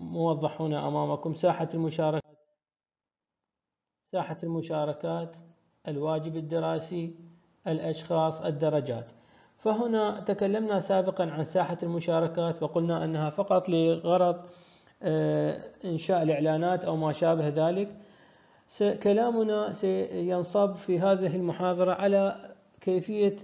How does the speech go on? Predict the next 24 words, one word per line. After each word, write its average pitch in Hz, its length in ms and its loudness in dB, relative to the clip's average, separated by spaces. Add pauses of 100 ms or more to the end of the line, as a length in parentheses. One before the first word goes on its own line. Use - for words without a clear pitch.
(120)
ترتيب 185 420 0
الصفحة. 143 480 -2 (640)
هذا 226 340 6
يتم 214 200 -2
عن 202 180 -4
طريق 196 380 -2
الضغط 185 380 0
على 170 180 2
الواجب 190 440 0
الدراسي. 160 680 0 (920)
فعند 180 320 0
الضغط 220 400 0
على 202 160 2
الواجب 180 400 4
الدراسي 175 500 0
تظ-، 180 300 0 (300)
ستظهر 180 500 0
لنا 196 480 -2
الصفحة 190 640 2
الماثلة 170 560 0
أمامكم، 175 580 -4 (1120)
ويوجد 165 420 2
هنا 170 300 2
زر، 175 300 2